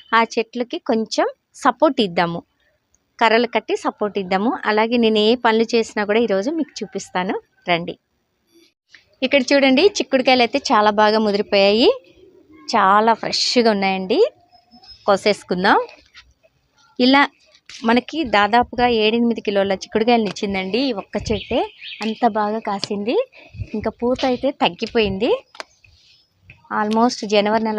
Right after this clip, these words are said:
వచ్చేస్తుంది కాబట్టి ఇంకా పూత కూడా తగ్గిపోతుంది. కాయలు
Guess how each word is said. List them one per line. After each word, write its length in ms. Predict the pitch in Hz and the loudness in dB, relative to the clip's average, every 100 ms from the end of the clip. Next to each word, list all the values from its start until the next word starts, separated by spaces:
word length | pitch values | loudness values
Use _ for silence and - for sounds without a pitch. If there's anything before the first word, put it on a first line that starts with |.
| 190 | -6
వచ్చేస్తుంది 460 | - 226 - 208 196 | -4 -6 -4 -6 0
కాబట్టి 400 | 190 196 202 285 440 320 | 0 0 -2 0 0 0
ఇంకా 180 | 220 - | -4 -6
పూత 220 | 208 208 - 214 | -2 0 0 -2
కూడా 120 | 220 240 | -4 -4
తగ్గిపోతుంది. 680 | 185 185 202 - 180 190 339 523 _ - - - - - - - - | -4 -4 -4 -4 -4 -2 -4 -6 _ -20 -20 -20 -18 -20 -20 -16 -6
కాయలు 260 | 208 214 | -4 -2